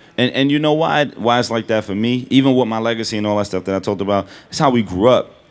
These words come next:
You know, when we grew up, and we from the same generation, we grew up, Nas, Big, Jay, Ray, three thousand. They never took a day off. When you turned on the radio, you heard, you know, Represent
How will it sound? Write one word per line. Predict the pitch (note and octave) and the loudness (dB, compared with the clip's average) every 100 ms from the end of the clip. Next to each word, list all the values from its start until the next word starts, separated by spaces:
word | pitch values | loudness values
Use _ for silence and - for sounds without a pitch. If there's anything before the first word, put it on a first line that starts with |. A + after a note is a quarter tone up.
| _ | _
You | G2+ | -4
know, | G#2 | -2
when | G2 G2 | 0 -2
we | G#2 G#2+ | -2 -4
grew | F2+ F#2 | -4 2
up, | A2 G#2+ | 2 2
and | G2 | -2
we | A#2+ | -2
from | A#2+ G#2+ | -4 -6
the | G2 | -6
same | - F#2+ F2+ | -4 -4 -4
generation, | F#2 E2+ B2 - F2+ - - - - | -4 0 2 2 -4 -10 -20 -20 -8
we | A#2 | -8
grew | G#2 F2 A#2 | -6 -2 0
up, | G2+ - D2 | 0 -4 -10
Nas, | G#2+ A#2 G#2 F#2+ E2 | -8 -6 -4 -6 -8
Big, | - B2 A2+ F2+ | -6 -4 -4 -4
Jay, | D2+ A#2 B2 A2 F#2+ D#2+ - | -4 -2 0 -2 -4 -8 -16
Ray, | - A2 C3 A#2 G2+ E2+ - _ - - - - | -4 2 4 4 0 -2 -10 _ -20 -20 -14 -6
three | A#2 | -4
thousand. | A#2 A#2+ B2 A2+ F#2 F2 | -2 -2 0 0 -2 -4
They | A2+ | -2
never | C3 A#2 | -2 -2
took | A2 C3 G2+ | -4 -4 -4
a | |
day | A#2+ - | -2 0
off. | B2 - - - E2 | 0 -2 -8 -20 -10
When | G#2+ B2+ | -6 -4
you | D3 | -2
turned | C#3+ C3 | 0 2
on | A#2 | 2
the | A2 | 0
radio, | B2+ G3 C#3+ A#2+ A2 | 2 4 4 4 2
you | A2 G#2 | -2 0
heard, | G#2+ G2 F2 - - - | 0 0 -2 -10 -20 -10
you | G2+ | -4
know, | G#2+ F#2 | 0 0
Represent | F2+ G#2+ G2+ E2+ A2 G#2+ D#2+ | 0 0 -2 0 2 2 -2